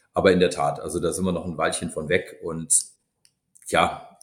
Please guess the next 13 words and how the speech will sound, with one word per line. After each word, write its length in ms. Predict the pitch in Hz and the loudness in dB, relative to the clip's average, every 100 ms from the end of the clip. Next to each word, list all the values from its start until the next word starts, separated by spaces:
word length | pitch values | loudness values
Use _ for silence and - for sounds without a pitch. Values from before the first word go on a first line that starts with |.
| - | -2
also 400 | 82 82 80 - | -2 0 -2 -2
es 100 | 101 | 0
ist 160 | 95 | 0
gut, 220 | - 139 117 | 6 6 6
dass 180 | - | 4
wir 60 | 107 | 4
jetzt 160 | 95 98 | 4 2
nach, 360 | 90 - - | -2 -4 -6
nach 140 | 92 - | -4 0
vorne 260 | 104 110 | 2 4
<laughs> 0 | |
schauen 380 | 110 - 110 113 | 2 6 6 6
können 600 | - - 117 - - - | 2 4 4 4 -2 -2